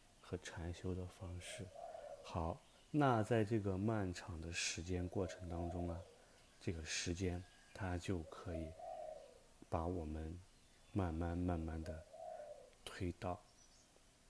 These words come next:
解脱乃至于成就的这个果。所以我们并不强调一个人你要离穷索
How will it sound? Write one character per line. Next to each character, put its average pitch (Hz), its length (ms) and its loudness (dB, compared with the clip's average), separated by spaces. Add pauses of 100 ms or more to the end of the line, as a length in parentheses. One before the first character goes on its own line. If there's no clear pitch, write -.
(140)
解 78 300 2
脱 87 320 0 (200)
乃 78 240 -4
至 - 160 -2
于 82 220 0
成 78 340 -2
就 95 140 4
的 85 120 2
这 85 160 -2
个 87 200 -4 (120)
果。 - 240 2 (640)
所 - 180 8
以 131 200 10
我 95 100 6
们 90 180 2
并 101 180 4
不 92 80 2
强 95 240 -4
调 87 220 0
一 87 120 -4
个 87 140 2
人 82 280 -4 (240)
你 82 160 2
要 82 360 0 (520)
离 90 180 6
穷 87 420 -2
索 90 320 -2